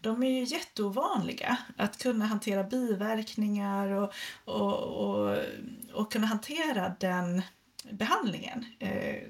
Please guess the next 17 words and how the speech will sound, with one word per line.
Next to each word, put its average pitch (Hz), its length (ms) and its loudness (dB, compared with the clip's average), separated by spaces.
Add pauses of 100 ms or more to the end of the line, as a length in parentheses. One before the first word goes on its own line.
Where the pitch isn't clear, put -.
(120)
det - 280 -4
kanske 285 320 0
inte 302 140 -2
spelar 202 240 0
jättestor 233 540 0
roll 185 360 2 (380)
om 190 140 4
man 180 220 2
är, 180 260 2 (480)
inte - 320 -6
vet 208 160 -2
jag, 190 480 2
en 190 140 0
melanomdoktor 196 1300 2
eller 185 220 -2
en 185 120 -2
bröstonkolog. 220 1040 -2